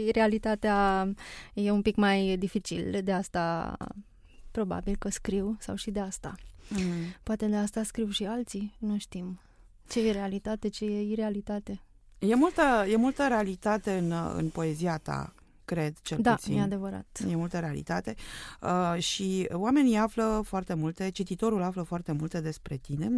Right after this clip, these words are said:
Speaker 2: Cred că e valabil pentru majoritatea scriitorilor contemporani să afli multe despre, cum îl chema pe prietenul din copilărie, îl chema Udo.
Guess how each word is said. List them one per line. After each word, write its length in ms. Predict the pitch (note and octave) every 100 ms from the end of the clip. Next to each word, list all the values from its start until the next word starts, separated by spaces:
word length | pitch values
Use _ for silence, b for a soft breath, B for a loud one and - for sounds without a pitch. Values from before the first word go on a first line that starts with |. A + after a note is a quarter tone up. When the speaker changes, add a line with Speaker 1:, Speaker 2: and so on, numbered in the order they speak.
| G#3+
Speaker 2:
Cred 160 | - C4
că 60 | C#4
e 40 |
valabil 380 | G3 E3+ F3+ F#3
pentru 240 | F3 E3+
majoritatea 680 | E3 D#3+ D#3 D3+ F3 E3+ D3+ B B B B
scriitorilor 460 | - G3+ F#3 F3+ F3+
contemporani 720 | F3 E3+ E3 D#3+ E3+ E3+ G3
să 160 | - -
afli 320 | F#3+ F3+ F3
multe 440 | E3+ F3 E3 - -
despre, 420 | - - - - B B B B B B
cum 140 | - C#4
îl 60 |
chema 240 | C4+ C4+ B3+
pe 140 | B3
prietenul 400 | G#3+ A3+ A3+ A3
din 160 | G3 G3+
copilărie, 640 | G3+ F#3+ G3 F#3 F3 D#3
îl 60 | E3+
chema 240 | G#3+ G#3+
Udo. 480 | F#3+ D3+ C#3+ D#3+ E3+